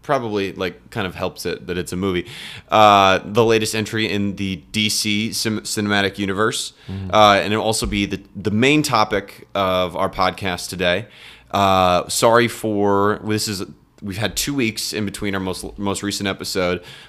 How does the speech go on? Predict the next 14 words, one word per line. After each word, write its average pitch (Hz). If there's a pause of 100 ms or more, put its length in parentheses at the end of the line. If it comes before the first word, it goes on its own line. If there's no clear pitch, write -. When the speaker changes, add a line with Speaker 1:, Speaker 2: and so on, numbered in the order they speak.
Speaker 1:
We 107
want 107
to 95
apologize 104
for -
that. 85
Uh, - (200)
I 98
was 104
a 104
bit 92
under 95
the 90
weather, 90